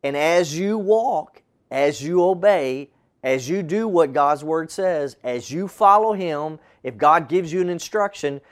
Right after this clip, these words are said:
He's not gonna give you all, everything you need to know of how it's gonna work, what you're gonna come into, what trouble you're gonna run into, and what to do, and, and lay it all out for you.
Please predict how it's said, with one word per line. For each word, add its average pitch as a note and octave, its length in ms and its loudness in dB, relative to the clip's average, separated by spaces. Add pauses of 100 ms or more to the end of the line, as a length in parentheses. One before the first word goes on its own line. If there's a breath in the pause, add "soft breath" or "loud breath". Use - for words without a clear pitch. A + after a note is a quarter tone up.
(140 soft breath)
He's F3+ 180 -6
not G3 220 -2
gonna F3 160 -2
give F#3+ 320 -4
you C#3 260 -2 (420 soft breath)
all, D#3+ 420 4
everything G#3 840 2
you G3 160 -4
need F#3+ 220 -2
to F#3 80 2
know C#3+ 380 6
of A#2 60 -2
how D#3+ 300 4
it's F3 100 -2
gonna F3+ 200 -2
work, C3+ 280 0
what D#3 240 0
you're F#3 120 -2
gonna F3+ 160 -2
come F3 200 -4
into, C#3+ 320 -4
what C#3+ 220 -2
trouble E3+ 300 0
you're D#3 160 -4
gonna D#3 240 -4 (240 loud breath)
run D3+ 180 -2
into, D3 300 -2
and C3 100 -4
what D3+ 200 -2
to D#3 80 -6
do, D3 220 -2
and, A#2 140 -6
and A2+ 200 -10 (180 loud breath)
lay D3+ 300 2
it D3+ 80 4
all E3 200 6
out C3+ 240 0
for A#2 220 -2
you. B2 200 -2